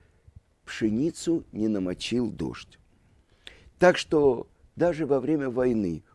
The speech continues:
у нас была маца шмура. Помню, еще маленькой девочкой я с братом ждали, когда привезут эту маку. Мы надевали белые халаты,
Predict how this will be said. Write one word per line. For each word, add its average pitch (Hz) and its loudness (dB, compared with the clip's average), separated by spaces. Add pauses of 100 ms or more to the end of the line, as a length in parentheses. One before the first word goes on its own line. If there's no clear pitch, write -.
(100)
у 101 -4
нас 113 0
была 110 0
маца 98 -6
шмура. 90 -6 (920)
Помню, 190 10
еще 139 6
маленькой 156 4
девочкой 147 2 (420)
я 151 8
с 120 2
братом 151 4
ждали, 117 4 (380)
когда 151 6
привезут 139 -2
эту 117 2
маку. 90 -2 (680)
Мы 151 10
надевали 117 6
белые 95 4
халаты, 87 -2